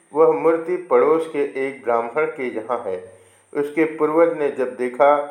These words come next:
कि मुसलमान मंदिर तोड़ने वाले हैं, तो मूर्तियाँ अपने घर में उठा ले गया। उस समय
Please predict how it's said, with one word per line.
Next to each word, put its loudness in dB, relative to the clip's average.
कि -6
मुसलमान 4
मंदिर -4
तोड़ने -2
वाले 4
हैं, -6
तो -2
मूर्तियाँ 0
अपने -6
घर -2
में -4
उठा -2
ले -2
गया। -4
उस -2
समय 4